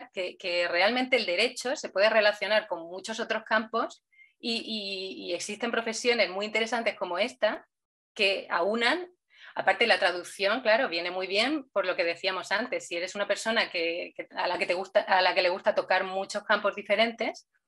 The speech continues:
pues todo eso alimenta el trabajo de traductor. Entonces, pues es una, una vía muy buena para darle salida a toda es-, esa curiosidad.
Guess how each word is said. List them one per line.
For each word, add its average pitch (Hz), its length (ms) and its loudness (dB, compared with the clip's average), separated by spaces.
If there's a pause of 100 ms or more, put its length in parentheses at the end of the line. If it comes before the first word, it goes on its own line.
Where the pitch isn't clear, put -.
(300)
pues 208 200 2
todo 208 180 6
eso 220 280 6
alimenta 196 760 0 (680)
el - 140 -2
trabajo 175 320 4
de 170 80 0
traductor. 170 500 2
Entonces, 185 720 2 (320)
pues 185 180 2
es 196 140 -4
una, 190 440 4 (100)
una - 800 -2
vía 220 240 4
muy 220 180 2
buena 233 400 4
para 196 200 6
darle 214 640 0
salida 233 540 0
a 190 80 2
toda 208 180 4
es-, 214 300 -12
esa 214 280 -6
curiosidad. 220 840 2